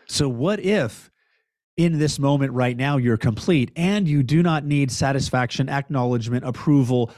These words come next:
pleasing from other people because you give it to yourself, because you approve yourself one hundred percent? If you approve yourself, approve of, believe and love yourself one hundred percent in everything about you,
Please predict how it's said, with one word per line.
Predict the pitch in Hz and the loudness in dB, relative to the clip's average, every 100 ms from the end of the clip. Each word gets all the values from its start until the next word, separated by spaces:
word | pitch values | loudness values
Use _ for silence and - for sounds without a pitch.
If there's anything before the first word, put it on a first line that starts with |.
| - | -14
pleasing | - 147 139 135 127 | -2 2 2 2 -2
from | 135 127 | -2 -2
other | 120 113 | 0 0
people | 101 233 175 139 | 2 2 2 2
because | 127 131 117 | 2 0 2
you | 117 | 2
give | 120 113 | 2 0
it | 107 | 0
to | 110 | 0
yourself, | 101 - 190 - _ _ _ | 0 0 -4 -8 _ _ _
because | - 127 120 | -4 0 2
you | |
approve | 120 - 151 143 | 0 2 2 2
yourself | 127 113 120 113 | 2 0 -2 -2
one | 117 | -2
hundred | |
percent? | 113 123 135 120 - - | -2 -2 -2 -2 -6 -2
If | 131 | 0
you | 175 226 | 2 2
approve | 165 - 214 254 | 0 0 4 4
yourself, | 170 147 - 110 98 - - _ _ _ _ | 4 2 0 -2 -2 -8 -20 _ _ _ _
approve | - - - 240 190 | -4 0 4 6 6
of, | 151 139 120 117 - _ - | 4 0 -2 -6 -12 _ 0
believe | 147 165 165 | 2 4 4
and | 135 | 4
love | 127 175 180 | 2 2 0
yourself | 165 - 127 117 | -2 -2 -4 -4
one | 131 170 | -4 0
hundred | 170 165 | 2 2
percent | 151 135 127 | 0 0 0
in | 127 | 0
everything | 151 180 165 143 | 0 2 2 2
about | 120 147 - | 2 2 0
you, | - 135 | -6 -8